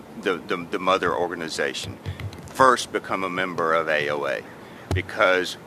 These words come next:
regardless of the privileges you have, and you think you have now, those can be taken away,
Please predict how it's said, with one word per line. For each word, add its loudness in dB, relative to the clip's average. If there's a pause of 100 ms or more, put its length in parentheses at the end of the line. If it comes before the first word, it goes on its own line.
regardless 2
of -6
the -2
privileges 0
you -6
have, -4 (920)
and -8
you -8
think -2
you -2
have 0
now, -2
those -2
can -10
be -8
taken -6
away, 0